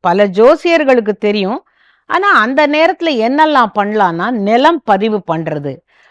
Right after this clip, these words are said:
அல்லது ஒரு புது வீட்டுக்கு பத்தி அட்வான்ஸ் கொடுக்கறது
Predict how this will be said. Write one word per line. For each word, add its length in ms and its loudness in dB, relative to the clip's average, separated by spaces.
அல்லது 260 2
ஒரு 200 4
புது 340 -2
வீட்டுக்கு 420 -4
பத்தி 380 0
அட்வான்ஸ் 540 4
கொடுக்கறது 480 -4